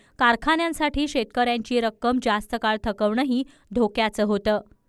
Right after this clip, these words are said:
पण कारखानेच आर्थिक अडचणीत असल्यामुळं एफआरपी थकली होती. शेतकऱ्यांनी आंदोलनं केल्यामुळं साखर आयुक्तांनी त्याची दखल घेत कारखान्यांवर कारवाईचे आदेश दिले. मे महिन्याच्या पहिल्या आठवड्यापर्यंत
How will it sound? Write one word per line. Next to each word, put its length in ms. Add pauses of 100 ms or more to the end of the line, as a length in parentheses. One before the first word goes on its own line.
(480)
पण 200
कारखानेच 680
आर्थिक 380
अडचणीत 460
असल्यामुळं 560
एफआरपी 580
थकली 320
होती. 340 (600)
शेतकऱ्यांनी 680
आंदोलनं 600
केल्यामुळं 560 (240)
साखर 440
आयुक्तांनी 560
त्याची 340
दखल 360
घेत 260 (320)
कारखान्यांवर 720
कारवाईचे 640
आदेश 460
दिले. 280 (540)
मे 200
महिन्याच्या 520
पहिल्या 380
आठवड्यापर्यंत 840